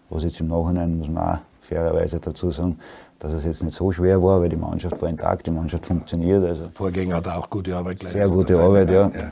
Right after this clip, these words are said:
Speaker 1: Und mein Ansatz war,
Speaker 2: Dort fortsetzen.
Speaker 1: war jetzt nicht viel, viel umstellen, weil dann kannst du eigentlich mehr kaputt machen. Dann waren die drei Spiele vorbei. Dann hat der S A K einen anderen Trainer installiert, den Tom Hofer,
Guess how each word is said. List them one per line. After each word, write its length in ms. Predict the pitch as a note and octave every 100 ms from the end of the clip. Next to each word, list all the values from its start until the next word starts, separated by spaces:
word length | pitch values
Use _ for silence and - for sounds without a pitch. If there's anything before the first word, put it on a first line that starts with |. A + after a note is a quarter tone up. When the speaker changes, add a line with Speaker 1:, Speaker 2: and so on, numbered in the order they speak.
| -
Speaker 1:
Und 400 | F2+ E2+ D#2 - B1
mein 160 | D#2
Ansatz 420 | D2+ E2 F2 D#2
war, 300 | E2 E2 D#2 - _ _ _ _ -
Speaker 2:
Dort 220 | D#2+ D2+
fortsetzen. 580 | - D2 - C#2 - D#2+
Speaker 1:
war 140 | E2
jetzt 200 | E2 C#2+
nicht 240 | E2+ D2+ -
viel, 360 | - D2+ D2 C#2+ _ _ _
viel 100 | D#2+
umstellen, 380 | F2 F2 D#2 D2+
weil 100 | D#2
dann 100 | D2
kannst 220 | D#2+ D#2
du 60 |
eigentlich 180 | D2 D2+
mehr 100 | D2
kaputt 360 | D2 C2+ E2 D#2+
machen. 280 | D2+ D2 C2+ - - - - - -
Dann 140 | E2+ E2+
waren 120 | F2
die 80 | E2+
drei 220 | E2+ E2+
Spiele 240 | - F2
vorbei. 460 | E2+ D#2 F2+ G#2+ B2 - _ _ _ _ _ _ - F2
Dann 260 | F2 E2+ E2
hat 180 | E2+ -
der 140 | E2+
S 160 | E2+ -
A 60 |
K 240 | - D#2+ D#2+
einen 200 | E2 D#2+
anderen 300 | D2+ G#2 A2
Trainer 340 | F#2+ G#2 G#2+
installiert, 560 | F#2 F#2+ - G2 G2 F#2
den 120 | D#2
Tom 200 | D#2+ D#2
Hofer, 380 | D#2 F#2+ A2